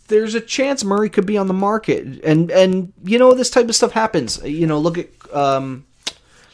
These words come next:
look at, uh, Niemi with the, the Blackhawks won a championship there, and then, you know, they ended up going with Corey Crawford. Um, you know, it's a similar situation with, with Fleury and Murray a few years ago, is that you, you pick the hotter ten-, goaltender.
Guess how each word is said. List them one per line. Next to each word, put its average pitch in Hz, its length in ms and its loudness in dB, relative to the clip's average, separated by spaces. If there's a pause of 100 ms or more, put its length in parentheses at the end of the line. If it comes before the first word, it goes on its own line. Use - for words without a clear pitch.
look 151 200 2
at, 180 160 4
uh, 160 140 4
Niemi 165 760 2
with 143 240 -2
the, 147 240 2
the 147 340 0
Blackhawks 143 560 0
won 131 140 -8
a 131 60 -12
championship 139 540 -6
there, 190 260 0
and 127 100 -4
then, 123 380 -6
you 135 120 -6
know, 123 140 -4
they 127 160 -2
ended 127 180 -6
up 131 140 -4
going 135 240 -4
with 139 100 -8
Corey 156 280 -2
Crawford. 196 520 -4 (500)
Um, 123 560 -4 (560)
you 143 180 -2
know, 151 100 4
it's 160 120 2
a 165 60 -2
similar 185 300 0
situation 196 520 -2
with, 208 220 -2
with 180 240 -4
Fleury 175 500 -4
and 190 140 -6
Murray 202 300 -4
a 151 40 -2
few 151 200 -6
years 196 260 -6
ago, 113 320 -4
is 123 140 -8
that 123 160 -4
you, 139 260 -8
you 131 160 -10
pick - 280 -6
the 151 80 -6
hotter 175 360 -2
ten-, 175 320 -10
goaltender. 180 640 -4